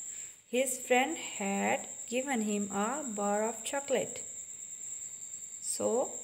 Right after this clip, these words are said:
past simple into past perfect. Will into would. I will finish my report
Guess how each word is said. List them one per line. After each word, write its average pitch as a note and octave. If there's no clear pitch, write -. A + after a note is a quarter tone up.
past A3+
simple G#3+
into G#3+
past A3
perfect. C#4+
Will C4
into A#3
would. C4+
I A#3+
will A3
finish A3+
my A#3+
report A#3